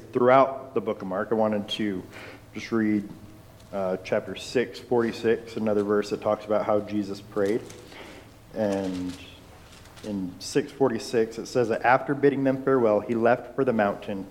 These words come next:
to pray. And then at the end of the gospel, we see in the Garden of Gethsemane that Jesus prayed.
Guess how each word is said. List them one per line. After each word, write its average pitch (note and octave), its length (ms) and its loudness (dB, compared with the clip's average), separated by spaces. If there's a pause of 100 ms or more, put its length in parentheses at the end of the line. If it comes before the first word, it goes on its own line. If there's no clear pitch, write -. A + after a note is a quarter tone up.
(120)
to G2+ 180 -2 (180)
pray. D#2+ 360 -6 (680)
And A2 100 -4
then G#2+ 160 2
at F#2 140 -8
the A2+ 180 0
end B2 160 4
of B2 160 0
the A2+ 380 6 (640)
gospel, A2+ 460 2
we G#2+ 100 0
see A2 180 -2
in G#2+ 100 0
the G#2 80 0
Garden A2 280 0
of G#2 160 -8
Gethsemane A2 580 -2 (100)
that G#2+ 140 2
Jesus G#2 260 -8
prayed. G#2 420 0